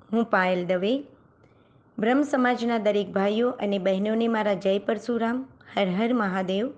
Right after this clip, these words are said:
તારીખ ત્રેવીસ ચારના રોજ જી આઈ ડી સી હોલ ખાતે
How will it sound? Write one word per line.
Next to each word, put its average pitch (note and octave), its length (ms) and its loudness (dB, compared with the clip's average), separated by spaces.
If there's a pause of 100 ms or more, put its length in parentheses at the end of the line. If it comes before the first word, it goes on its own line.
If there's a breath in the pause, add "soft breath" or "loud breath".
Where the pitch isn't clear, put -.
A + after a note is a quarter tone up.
(920 soft breath)
તારીખ A#3+ 240 2 (100)
ત્રેવીસ A#3+ 520 2
ચારના G#3+ 320 2
રોજ G#3 380 -2 (880 soft breath)
જી A3+ 220 2
આઈ C#4+ 120 4
ડી C4 140 0
સી C4 180 -2
હોલ A3+ 320 2
ખાતે G3+ 540 -4